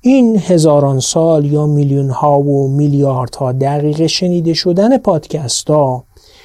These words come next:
بزرگی و اهمیت پدیده پادکست در جهان فرهنگی و اجتماعی ایران امروز رو نشون می‌ده. جامعه‌ای تشنه شنیدن روایت‌های گوناگون از تاریخ،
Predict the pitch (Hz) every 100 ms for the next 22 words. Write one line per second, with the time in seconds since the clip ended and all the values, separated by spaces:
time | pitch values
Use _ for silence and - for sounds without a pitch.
0 | _ _ _ 208 220 208 233 220 190 254
1 | 247 233 220 175 165 175 175 175 165 202
2 | 220 214 170 139 135 156 156 - 127 -
3 | 160 147 - - 135 139 139 165 208 208
4 | 170 156 147 139 135 127 - 143 127 131
5 | 160 147 139 139 139 127 131 135 135 131
6 | 127 160 139 143 143 143 _ _ - 180
7 | 190 190 208 196 180 185 170 - 180 190
8 | 180 - 165 156 147 160 160 147 143 139
9 | 131 - 156 151 147 139 127 123 135 156
10 | 139 127 139 - 139 - 160 151 165 151
11 | -